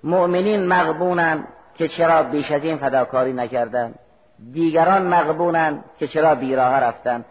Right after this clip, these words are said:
علی ای حال روز ظهور غبن است. این اجمالی از مقام اول، اما عمد مقام ثانی است. یک وقت این امور یاد شده در تجارت از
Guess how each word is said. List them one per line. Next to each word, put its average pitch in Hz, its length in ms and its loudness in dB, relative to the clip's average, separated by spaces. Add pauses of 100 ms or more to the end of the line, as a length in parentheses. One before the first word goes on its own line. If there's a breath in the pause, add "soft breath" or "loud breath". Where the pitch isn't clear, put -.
(140 loud breath)
علی 160 180 0
ای 160 280 2
حال 185 200 4
روز 175 380 0 (280)
ظهور 151 600 0 (380)
غبن 127 340 0
است. - 100 -18 (300)
این 208 540 -2 (600)
اجمالی 175 640 2
از 151 200 2
مقام 147 360 0
اول، 120 500 -2 (880)
اما 208 360 2
عمد 185 540 0 (400)
مقام 143 460 0
ثانی 113 500 -6
است. - 140 -20 (540)
یک 170 320 -6
وقت 170 360 0 (840)
این 175 160 -4
امور 156 480 -4
یاد 135 400 2
شده 131 380 -4
در 131 180 0
تجارت 120 600 0 (640)
از 135 160 -2